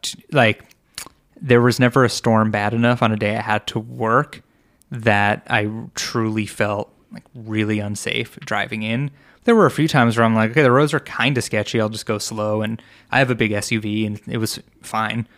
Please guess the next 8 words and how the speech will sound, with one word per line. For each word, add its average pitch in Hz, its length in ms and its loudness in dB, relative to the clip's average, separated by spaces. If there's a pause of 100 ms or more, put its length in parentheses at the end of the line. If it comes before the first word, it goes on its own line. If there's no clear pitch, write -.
(880)
But 117 140 2
I'm 113 80 4
like, 107 180 2
"Really?" 247 400 4 (380)
I'm 135 120 0
like, 127 220 2
"I'm 135 320 2
gonna, 127 640 4